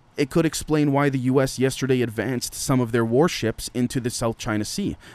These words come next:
uh, by saying it's just a training routine for the public. But again, this is, you know, you're gonna, a tit for tat type of move. We're seeing the chess moves right here, folks. Again,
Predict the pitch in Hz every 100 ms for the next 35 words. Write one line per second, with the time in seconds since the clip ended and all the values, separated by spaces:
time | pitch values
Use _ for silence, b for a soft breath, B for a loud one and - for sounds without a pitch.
0 | B - 120 113 107 120 - 120 117 113
1 | 113 - 165 151 123 - 131 151 B B
2 | - 117 - 175 131 135 - 123 147 113
3 | 90 b 120 123 123 113 120 104 107 120
4 | 120 - - 151 - 139 - 123 - 131
5 | - 117 165 143 - B 120 127 - 165
6 | 165 143 - 165 151 110 104 95 110 120
7 | 135 98 92 87 135 107